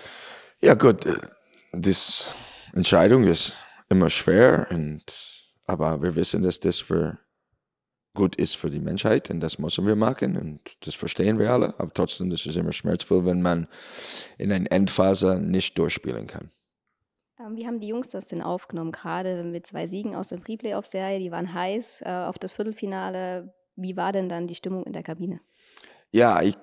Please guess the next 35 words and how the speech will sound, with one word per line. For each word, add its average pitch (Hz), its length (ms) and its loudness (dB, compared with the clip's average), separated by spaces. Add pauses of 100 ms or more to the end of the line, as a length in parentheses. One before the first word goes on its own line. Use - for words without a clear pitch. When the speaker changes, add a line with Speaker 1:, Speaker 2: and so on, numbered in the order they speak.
Speaker 1:
am 95 160 4
ersten 95 360 4
ist - 220 4
jeder 90 300 4
geschockt, 90 500 2
auf 90 140 0
jeden 90 260 0
Fall, 90 480 4
äh, 80 60 0 (360)
weil 80 160 2
wir 90 140 2
wirklich 87 420 4
hat 85 220 2
uns - 560 -2 (220)
viel 92 240 4
Selbstvertrauen 90 720 4
getankt 95 400 2
über 90 160 2
die 90 100 2
letzten 95 400 2
Zeit, 98 400 2
äh, 85 180 2
in, 82 120 -2
in 85 320 0
diesen 85 280 -4
Pre-Playoffs 90 680 4
und 82 200 -2 (440)
wir 104 160 2
waren 92 160 4
schon 92 220 4
heiß 90 280 2
auf 85 100 2
die - 120 -2
nächste 82 280 -2
Gegner. 80 320 -2